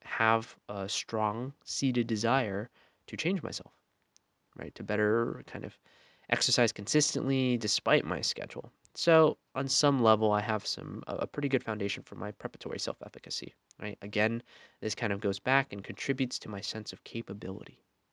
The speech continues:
Okay. Uh, next thing is gonna be the maintenance self-efficacy, right? So as I begin pursuing more exercise, what is the extent that I believe in my own ability to kind of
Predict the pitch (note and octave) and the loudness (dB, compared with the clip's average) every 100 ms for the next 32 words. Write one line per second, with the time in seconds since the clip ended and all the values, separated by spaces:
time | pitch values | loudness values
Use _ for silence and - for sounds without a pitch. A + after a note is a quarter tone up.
0 | _ _ - - - _ _ _ _ _ | _ _ -20 -20 -20 _ _ _ _ _
1 | _ _ _ _ - - - - - - | _ _ _ _ -4 -2 -4 -8 -20 -20
2 | - _ - G#2+ G#2+ G#2 A#2 A2 - F#3 | -20 _ 6 8 8 6 0 -4 -2 -2
3 | D4+ - - G#2+ - G#2 G2+ G#2 G#2+ A2 | -4 -8 -6 -6 -4 -4 -2 -2 -2 -2
4 | A2 E3 B3+ D3+ G#2+ - - - - G#2 | -2 -2 -2 -4 -4 -6 -10 -6 -4 -4
5 | - - - - - - G2 - A2+ - | -6 -12 -12 -10 -4 -4 -2 0 2 2
6 | - C3+ D#3+ D#3 C#3 A#2+ A#2 C#3 D3+ - | 8 10 10 10 6 4 0 2 2 2
7 | A#2 - - G3+ F#3+ G2+ F#2 E2+ - - | 0 2 2 2 2 0 -2 -4 -8 -10
8 | - - - - D#3 C#3 - - _ _ | -8 -4 -4 -2 -4 -4 -10 -20 _ _
9 | - A#2 C3 B2+ B2 A#2+ - B2+ A#2+ G#2+ | -2 6 6 6 0 2 0 0 0 0
10 | A2+ G2+ G2+ A2 A2 G2+ - G2+ G2+ F#2+ | 0 2 0 0 0 -2 -2 -2 -2 2
11 | A#2+ C3 A2+ G#2+ - G2 - F#2 | 4 6 4 2 -2 -8 -8 -6